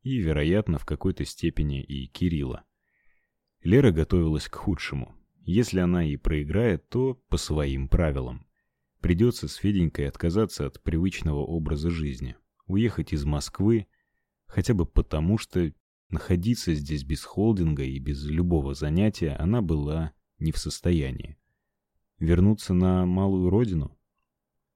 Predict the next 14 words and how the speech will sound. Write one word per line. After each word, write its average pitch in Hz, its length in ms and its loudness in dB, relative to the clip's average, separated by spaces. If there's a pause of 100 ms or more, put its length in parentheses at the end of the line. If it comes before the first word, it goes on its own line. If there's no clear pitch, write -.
(120)
Лера 123 280 6
услышала 85 720 0
зуммер 95 460 2
мобильного 85 880 2 (240)
и 117 360 -4
бросила 82 600 0
взгляд 71 500 -4
на 69 280 -4 (120)
пришедшее 71 640 -4
сообщение 78 800 -4 (120)
от - 200 -8
убойного 73 520 0
отдела. 73 420 -4 (640)
Нашли. - 460 -2